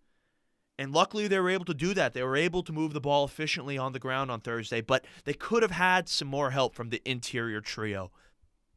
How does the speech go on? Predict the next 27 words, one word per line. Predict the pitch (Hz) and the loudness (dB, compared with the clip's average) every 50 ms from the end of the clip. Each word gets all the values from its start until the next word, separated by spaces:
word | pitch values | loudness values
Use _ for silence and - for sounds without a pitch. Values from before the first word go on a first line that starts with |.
| _ _ - | _ _ 0
Aaron | 131 139 147 143 143 | 2 2 2 2 0
Jones | 127 139 135 139 147 147 135 143 | 2 2 4 4 4 2 0 0
and | 123 | 0
A | 123 131 | 0 0
J | 127 143 139 131 | 0 -2 -2 -2
Dillon | 117 - 127 131 139 139 131 120 107 | -2 -2 -2 -2 -2 -2 -4 -4 -2
were | 110 131 139 139 147 - | 2 4 4 4 4 4
able | - 131 143 135 135 127 | 4 2 2 2 0 -4
to | 127 117 | -6 -4
have | 120 123 123 127 123 117 - _ _ - | 0 2 2 2 0 -2 -8 _ _ -14
productive | - 120 113 117 123 120 - 120 110 113 | -8 -2 2 2 2 2 0 -4 -6 -4
games | 123 107 110 117 110 120 | -4 -4 -4 -4 -6 -6
on | 113 | -6
the | 107 101 | -6 -6
ground. | 107 107 107 107 107 104 107 - _ _ _ | -6 -4 -2 -2 -4 -4 -6 -10 _ _ _
They | - 123 | -10 -8
combined | - 143 120 117 131 131 135 139 143 143 135 | -8 -8 -4 0 2 4 4 4 2 0 -4
for | - 117 | -10 -14
thirty-one | 107 - - - 143 131 135 139 139 123 120 123 127 127 123 | -14 -8 -4 -2 0 0 0 0 -2 0 0 0 -2 -2 -4
carries | - 123 117 113 117 117 120 123 - | -4 -2 0 0 0 0 -2 -4 -6
and | - - 101 | -6 -6 -8
a | |
hundred | 98 - - 123 127 120 123 131 135 127 - _ - | -8 -8 -6 -6 -4 -4 -4 -4 -6 -8 -10 _ -16
and | 117 101 | -16 -10
thirty-seven | - - 113 117 117 117 110 - - - 104 101 110 104 | -8 -6 -6 -4 -4 -4 -4 -4 -4 -4 -6 -8 -10 -10
yards, | 104 101 98 95 95 95 104 117 123 - - - - _ _ - - _ _ _ _ _ - - 110 | -10 -10 -10 -8 -8 -8 -8 -8 -8 -8 -8 -8 -8 _ _ -20 -20 _ _ _ _ _ -20 -18 -2
but | - 156 175 180 139 110 - - - - | 4 6 8 8 6 6 2 -4 -14 -16